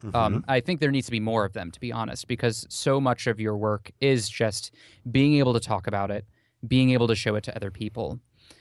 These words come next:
Speaker 1: But it's also hugely important to be able to write about your work. And, and especially because in,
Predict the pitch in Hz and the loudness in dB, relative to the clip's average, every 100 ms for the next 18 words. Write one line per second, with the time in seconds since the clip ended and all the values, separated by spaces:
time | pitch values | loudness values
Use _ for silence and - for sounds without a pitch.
0 | _ _ _ _ _ 165 160 170 196 226 | _ _ _ _ _ 2 4 4 2 0
1 | - 165 147 131 127 120 110 104 104 101 | 0 0 0 2 2 0 0 0 -2 0
2 | 113 113 104 - 85 78 - - - 127 | 2 2 0 -4 -6 -6 -8 -12 -4 2
3 | 120 120 - _ _ _ _ 131 131 131 | 4 4 0 _ _ _ _ -2 0 2
4 | - - 180 151 - 117 113 104 - - | 2 2 2 0 2 2 2 -2 -10 -12
5 | - 120 117 110 | -2 2 2 0